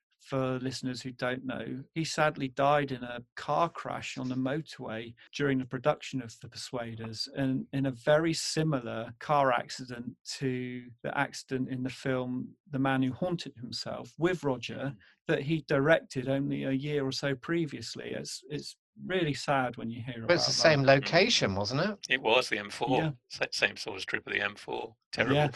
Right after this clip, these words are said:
Speaker 2: terrible coincidence.
Speaker 1: But, um, we move on. Peter Medak did one. I thought he was quite good. Leslie Norman, I felt, was the j-, like you say, journeyman, and he did things like nuisance value. I,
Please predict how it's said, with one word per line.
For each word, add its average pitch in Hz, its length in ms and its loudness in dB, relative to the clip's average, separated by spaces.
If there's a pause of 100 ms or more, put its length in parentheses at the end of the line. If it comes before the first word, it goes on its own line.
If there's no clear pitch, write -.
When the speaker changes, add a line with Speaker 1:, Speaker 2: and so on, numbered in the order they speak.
(220)
Speaker 2:
terrible 147 460 6
coincidence. 87 920 -4 (220)
Speaker 1:
But, 170 200 8
um, 165 440 8
we 202 120 8
move 196 160 10
on. 185 220 6
Peter 185 220 2
Medak 190 560 6 (240)
did 185 180 2
one. 202 260 10
I 202 80 4
thought 175 280 -2
he 165 100 2
was 151 160 -2
quite 151 320 2
good. 190 260 4 (300)
Leslie 196 400 8
Norman, 165 420 6
I 156 80 6
felt, 143 440 8
was 143 300 2
the 135 120 -8
j-, - 180 -12
like 139 200 4
you 135 60 -6
say, 135 260 4
journeyman, 139 720 4
and 131 160 4
he 131 160 2
did 139 240 0 (140)
things 135 280 0
like 135 220 2
nuisance 135 460 2
value. 131 440 2
I, 123 120 -4